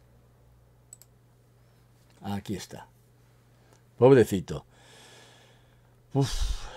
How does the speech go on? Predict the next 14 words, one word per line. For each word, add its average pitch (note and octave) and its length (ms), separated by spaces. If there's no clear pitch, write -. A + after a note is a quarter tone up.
Este D#3 300
está D#3+ 280
cogido, D#3 640
a G#2 100
ver, C#3 300
en, A2 1120
entre A#2+ 420
Cotos D#3 400
y D#3+ 60
Rascafrías, C#3 880
en A2+ 160
el A2 120
río D3 220
Lozoya, C3+ 680